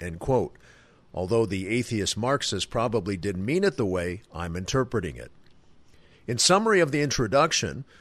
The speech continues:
whereas we saw that the Christian rightly rejects the philosophical premise of rationalism, it must be made clear that he does not reject rationality. Rationality is the use of the mind based on and utilizing God's Word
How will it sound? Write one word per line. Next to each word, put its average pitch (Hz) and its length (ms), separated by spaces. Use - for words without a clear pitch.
whereas 110 260
we 107 160
saw 135 460
that 131 200
the 110 60
Christian 123 460
rightly 131 400
rejects 117 640
the 110 140
philosophical 139 840
premise 165 460
of 104 120
rationalism, 110 840
it 82 100
must 117 280
be 123 120
made 104 280
clear 139 320
that 135 160
he 131 160
does 131 280
not 98 320
reject 98 580
rationality. 92 840
Rationality 139 720
is 117 100
the 120 100
use 147 240
of 139 200
the 131 80
mind 139 420
based 120 340
on 120 300
and 151 180
utilizing 123 720
God's 127 340
Word 92 440